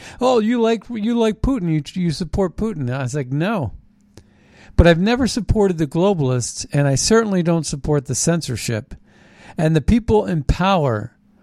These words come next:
are the people that can censor. Those are the people that are in charge. The people that can control your speech and put a muzzle over your face, those are the people that are actually in power.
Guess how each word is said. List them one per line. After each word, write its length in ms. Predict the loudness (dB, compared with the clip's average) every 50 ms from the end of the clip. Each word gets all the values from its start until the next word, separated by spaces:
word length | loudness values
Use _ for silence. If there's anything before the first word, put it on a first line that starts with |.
| _ _ -20 _
are 160 | _ 0 0 0
the 80 | 0
people 580 | 0 2 0 0 2 2 0 0 0 -2 -4 -6 -4
that 160 | -4 -2 -2
can 160 | -2 -4 -4
censor. 560 | -4 -4 -2 -2 -4 -4 -6 -8 -10 -12 -12 _ _ -20 -20 -20 _ _ _ _ _ _
Those 300 | 2 4 4 4 2 -2
are 40 |
the 100 | -2 -2 0
people 360 | 0 0 0 2 0 -2 0
that 160 | 0 -2 -2 -2
are 120 | -2 -4
in 80 | -4 -4
charge. 560 | -2 -2 -2 -2 -2 -6 -8 -8 -14 -18 -18 -20 _ _ _ _ _ _ _ _ _ _ _ -4 -4
The 80 | -2
people 260 | 0 2 0 2 2 0
that 120 | -2 0
can 160 | -2 -2 0 0
control 480 | -2 -2 -2 -2 0 2 2 2 2
your 240 | 2 0 0 0 0
speech 500 | -2 -4 -10 -8 -2 0 0 0 0 -2
and 140 | -8 -4 -2
put 100 | 0 0
a 60 | 0
muzzle 480 | 0 0 0 2 2 2 0 2 2 2
over 180 | 2 2 0
your 160 | 0 0 -2
face, 640 | -2 -4 -6 -2 0 0 0 0 -2 -8 -10 -12 -12 -16 _ _ _ _ _ _ _ _ _ _ _ _ _ _ _ _ _ _ _ _ _ _ _ _ _ _ _ _ _ _ _ _ _ _ _ _ _ _ _ _ _ _ _ _ -8 2
those 260 | 6 6 6 6 6 2
are 60 | -2
the 100 | -2 0
people 380 | 0 0 0 0 0 -2 0
that 120 | 0 0 0
are 120 | 2 2
actually 440 | 2 0 0 -2 -4 -2 -2 -2 0
in 120 | -2 -4
power. 520 | -2 -2 -2 0 0 -2 -2 -4 -6 -10